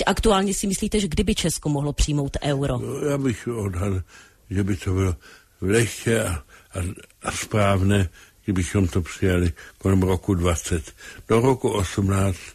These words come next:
Speaker 2: české hospodářství tak posílí, že bychom na rozdíl od Portugalska, Řecka a tak dále, eh, na rozdíl států, které by nebyly na to připraveni,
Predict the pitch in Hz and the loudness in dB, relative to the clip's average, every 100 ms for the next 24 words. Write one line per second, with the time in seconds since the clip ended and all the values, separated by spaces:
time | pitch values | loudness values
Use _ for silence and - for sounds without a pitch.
0 | - - - - _ _ - 104 - 113 | -20 -20 -20 -20 _ _ -2 -2 0 0
1 | 92 101 - 104 98 92 - 98 82 113 | 2 0 0 0 2 0 -2 -6 -4 -4
2 | 104 - 101 95 - 92 87 90 90 - | -4 0 0 0 0 0 2 2 0 -8
3 | - - - - 87 98 95 95 - 98 | -20 -20 -10 0 2 4 2 2 2 0
4 | 87 - - - 104 104 101 85 95 98 | 0 -2 -20 -2 2 4 2 0 2 4
5 | 98 87 - 95 85 92 98 92 - 101 | 4 0 -2 -4 -4 -6 -4 -4 -4 -6
6 | 90 92 85 - 101 85 - 85 101 87 | -6 -6 -8 -4 -4 -4 -6 -4 -2 -2
7 | 92 90 90 - - - - - 98 98 | 0 0 -2 -4 -20 -20 -20 -8 -2 0
8 | 95 98 98 92 104 95 - 95 87 92 | 2 4 4 4 2 2 0 0 0 -4
9 | - 101 92 85 90 90 92 107 113 95 | -4 0 2 2 2 2 4 4 4 2
10 | 82 78 - - - 82 - 90 90 90 | 0 -4 -6 -8 -8 -10 -4 -2 2 2